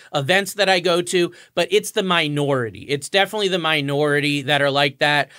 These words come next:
I would guess less than ten percent of loan officers or advisors take the approach that I take, but this is why I do have high retention. Most of my business is repeat and referral business.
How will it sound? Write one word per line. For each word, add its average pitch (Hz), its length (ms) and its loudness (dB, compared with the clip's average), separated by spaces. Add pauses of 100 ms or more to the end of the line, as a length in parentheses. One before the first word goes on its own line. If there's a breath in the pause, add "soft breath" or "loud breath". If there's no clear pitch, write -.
(120)
I 220 200 2
would 147 160 -2
guess 151 260 0
less 156 220 0
than 151 160 -8
ten 151 240 -2
percent 143 400 -2
of 127 100 -6
loan 156 240 -2
officers 139 440 -4
or 131 140 -6
advisors 143 600 -2 (200 loud breath)
take 185 300 -2
the 175 120 -2
approach 151 340 -2
that 151 120 -4
I 143 120 0
take, 196 360 -2 (300 loud breath)
but 170 320 2 (260)
this 208 300 0
is 220 160 -2
why 196 220 2
I 190 240 2
do 185 240 -2
have 156 260 0
high 135 160 0
retention. 123 640 -6 (260 loud breath)
Most 240 380 2
of 254 100 0
my 240 140 0
business 214 480 -2
is 226 280 -2
repeat 143 520 -6
and 147 140 -4
referral 135 440 -4
business. 123 440 -6